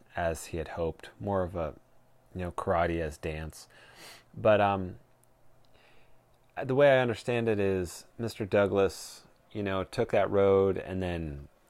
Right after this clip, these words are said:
immediately, um, kind of recoiled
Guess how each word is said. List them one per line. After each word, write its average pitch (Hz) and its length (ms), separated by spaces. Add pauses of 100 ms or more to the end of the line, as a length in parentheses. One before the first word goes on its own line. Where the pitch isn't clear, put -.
(120)
immediately, 95 840 (240)
um, 76 460 (1800)
kind 101 160
of 82 80
recoiled 98 680